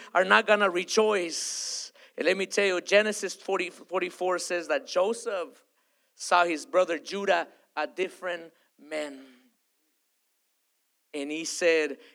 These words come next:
in Genesis forty-five, he says right here, said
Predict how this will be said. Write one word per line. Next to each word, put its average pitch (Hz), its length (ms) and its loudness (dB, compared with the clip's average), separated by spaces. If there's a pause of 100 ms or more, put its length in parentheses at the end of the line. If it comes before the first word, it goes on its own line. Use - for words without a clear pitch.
in 139 160 -8
Genesis 160 520 0
forty-five, 147 800 0 (140)
he 131 100 -8
says 131 280 -6
right 139 160 -2
here, 120 220 -8
said - 220 -8